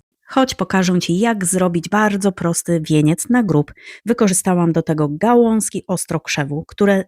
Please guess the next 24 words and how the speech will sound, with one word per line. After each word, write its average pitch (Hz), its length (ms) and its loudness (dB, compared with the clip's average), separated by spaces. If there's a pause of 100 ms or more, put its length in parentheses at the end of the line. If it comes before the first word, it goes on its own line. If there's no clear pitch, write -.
związałam 190 800 0
sznurkiem. - 580 -2 (120)
Uformowałam 220 920 2
owalny 175 420 2
kształt, 151 400 -4 (100)
dodałam 170 440 2
jarząb 160 480 0 (140)
i 262 100 -2
przymocowałam 170 800 -2
szyszki - 460 -4
za 180 200 0
pomocą 156 580 -2
drutów. 160 460 -2 (220)
Zaobserwuj 226 800 2
kanał 226 400 2
po 156 200 -4
więcej 147 480 -2
pomysłów 160 600 -2
na 180 180 2
stroiki 180 640 0
na 165 140 4
cmentarz. 147 600 -2 (260)
Najlepszy 220 600 0
sposób - 380 -6